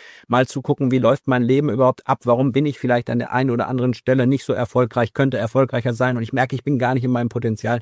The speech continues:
Dass du vielleicht auch nochmal ein paar Sätze, so ähnlich wie die Liz gerade sagst,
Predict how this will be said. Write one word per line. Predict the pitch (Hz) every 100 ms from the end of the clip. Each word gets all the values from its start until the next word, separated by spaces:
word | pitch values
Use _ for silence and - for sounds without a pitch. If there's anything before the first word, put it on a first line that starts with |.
| - - -
Dass | -
du | 143
vielleicht | 139 123 -
auch | 131
nochmal | 139 127
ein | 117
paar | 120
Sätze, | 120 123 127
so | 117
ähnlich | 110 127 127
wie |
die | 117
Liz | 117 -
gerade | 143 120 117
sagst, | 113 117 -